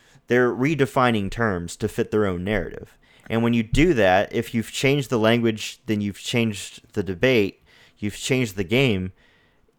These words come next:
If you're coming at it from two totally different,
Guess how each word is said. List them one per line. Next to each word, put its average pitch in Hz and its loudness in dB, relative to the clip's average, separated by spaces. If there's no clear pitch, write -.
If 127 4
you're 165 4
coming 156 2
at 135 6
it 120 4
from 101 -8
two - -4
totally 143 2
different, 107 -2